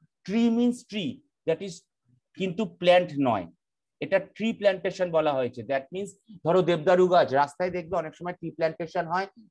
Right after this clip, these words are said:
যেগুলো আমাদের environmental সায়েন্সের জন্য লাগে। সেই টাইপের যদি কোনো রা-, কোনো রকম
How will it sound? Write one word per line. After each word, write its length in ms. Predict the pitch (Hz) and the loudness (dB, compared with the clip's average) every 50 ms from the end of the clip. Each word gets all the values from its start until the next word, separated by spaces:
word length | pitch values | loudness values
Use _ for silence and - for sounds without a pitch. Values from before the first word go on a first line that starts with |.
| _ | _
যেগুলো 300 | - 156 156 143 160 165 | -6 -6 -4 -2 0 0
আমাদের 280 | 160 156 160 156 175 185 | 0 0 0 -2 -2 -2
environmental 680 | 127 127 160 165 156 165 170 165 170 170 170 185 180 175 | 0 0 -2 -2 -2 -2 -2 -2 -4 -4 -2 -2 -2 -2
সায়েন্সের 420 | 175 160 156 156 147 - 165 156 | -2 -4 -6 -6 -6 -8 -10 -6
জন্য 220 | - 165 160 170 | -6 -4 -2 -2
লাগে। 340 | 185 165 139 117 101 98 92 - - _ _ _ _ _ _ _ _ _ _ _ _ | 0 0 0 0 0 -2 -8 -10 -12 _ _ _ _ _ _ _ _ _ _ _ _
সেই 300 | - - 190 214 226 202 | -2 0 2 2 2 2
টাইপের 360 | 226 233 226 233 240 240 208 | 0 0 0 2 0 0 2
যদি 300 | 165 180 185 165 208 214 | 2 0 0 0 -2 -6
কোনো 260 | 214 - 175 170 180 | -6 -8 -6 -4 -4
রা-, 360 | 185 190 190 185 180 185 - _ _ | -2 -2 -2 -2 -4 -6 -12 _ _
কোনো 180 | - 165 175 180 | -10 -8 -6 -4
রকম 380 | 185 185 180 180 185 190 196 | -4 -4 -4 -4 -4 -6 -6